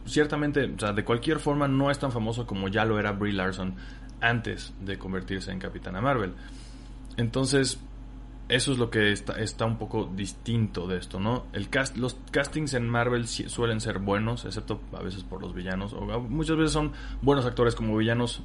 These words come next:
mal, mal, mala interpretación, mala dirección, no sé, los villanos en general no funcionan. Vamos a ver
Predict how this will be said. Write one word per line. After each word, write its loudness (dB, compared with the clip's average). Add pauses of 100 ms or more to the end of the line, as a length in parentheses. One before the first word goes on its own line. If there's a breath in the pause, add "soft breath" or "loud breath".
mal, 2
mal, 0
mala 2
interpretación, 0 (540 loud breath)
mala 2
dirección, -2
no -2
sé, -4
los -4
villanos 2
en -8
general -4
no -4
funcionan. -8
Vamos 2
a 4
ver 6